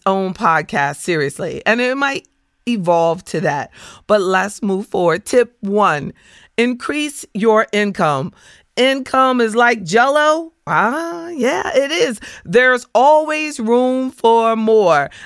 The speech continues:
Now it is perfect time to start strategizing how you're going to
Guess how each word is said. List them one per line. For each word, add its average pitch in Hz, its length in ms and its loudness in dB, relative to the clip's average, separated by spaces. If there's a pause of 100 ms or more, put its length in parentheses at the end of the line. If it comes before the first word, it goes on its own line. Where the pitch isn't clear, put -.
Now 254 460 4
it 302 120 2
is 240 340 4
perfect 294 580 -2
time 165 440 -2 (300)
to 226 160 0
start 208 420 0
strategizing 196 1080 0
how 220 320 0
you're 262 220 -6
going 226 420 0
to 180 300 -2